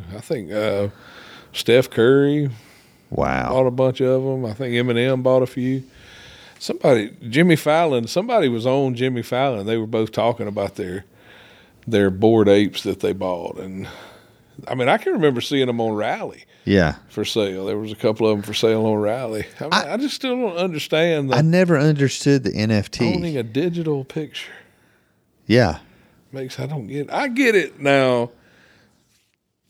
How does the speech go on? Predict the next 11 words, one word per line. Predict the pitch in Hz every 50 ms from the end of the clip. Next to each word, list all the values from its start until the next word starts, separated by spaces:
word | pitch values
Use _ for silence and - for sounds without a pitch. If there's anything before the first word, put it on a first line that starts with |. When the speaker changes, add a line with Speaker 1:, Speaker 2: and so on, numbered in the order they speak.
| _ _ -
Speaker 1:
I | - 143 135
think | - 190 180 147 135 135
they | 135 131
were | 127 120
selling | - - 165 156 151 139 131
some, | 123 - - 113 107 92 90
like, | 110 120 110 - -
clips, | - - 151 160 160 - - - -
some | - 110 107
sports | - - - 165 180 - - -
clips, | - - 170 170 170 170 160 - - - -